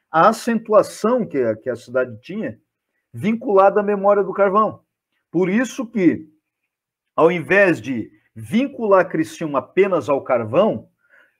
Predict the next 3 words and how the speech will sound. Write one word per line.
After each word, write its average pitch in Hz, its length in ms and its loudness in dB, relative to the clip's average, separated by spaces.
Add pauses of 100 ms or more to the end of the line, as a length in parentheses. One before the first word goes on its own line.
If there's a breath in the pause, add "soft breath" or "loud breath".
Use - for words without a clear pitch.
(100)
volta-se 220 1300 2
a 175 100 2
referendar 170 1160 2